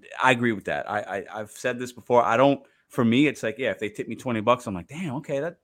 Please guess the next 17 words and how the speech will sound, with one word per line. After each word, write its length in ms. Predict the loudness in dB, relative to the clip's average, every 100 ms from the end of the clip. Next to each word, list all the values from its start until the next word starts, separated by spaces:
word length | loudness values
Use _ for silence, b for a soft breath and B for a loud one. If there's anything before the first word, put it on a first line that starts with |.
| _
that 140 | -12
was 160 | -12 -8
low 320 | 0 0 0
based 280 | -4 -10 -10
on 80 | -12
percentage, 500 | -12 -6 -4 -2 -2
but 160 | -4 -4 _ _ _
I'm 160 | -2 -2
still 200 | 0 0
good 180 | 0 0
with 140 | 0
it 100 | -4
because 240 | -6 -8
the 80 | -6
work 320 | -4 -4 -4
was 100 | -14
fine." 360 | -12 -10 -10 -16